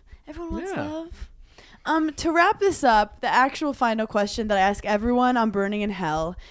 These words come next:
Speaker 1: is, what advice would you give to people on how to cope with your hell?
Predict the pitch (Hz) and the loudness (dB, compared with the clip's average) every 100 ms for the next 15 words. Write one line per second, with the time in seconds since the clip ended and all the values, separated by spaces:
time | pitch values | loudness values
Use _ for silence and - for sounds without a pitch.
0 | - - 240 214 196 247 349 330 220 202 | -16 -2 0 0 2 4 4 2 4 4
1 | 208 - 214 202 214 196 190 226 - 202 | 4 0 -4 -4 -2 -4 -4 -6 -6 -8
2 | - 185 180 185 - 185 190 208 - 247 | -2 0 0 -4 -4 0 0 0 -4 -8
3 | - 190 180 - - _ 214 220 254 254 | -2 -2 -2 -6 -20 _ -8 -4 0 0
4 | 311 339 - 226 | 2 0 -2 -10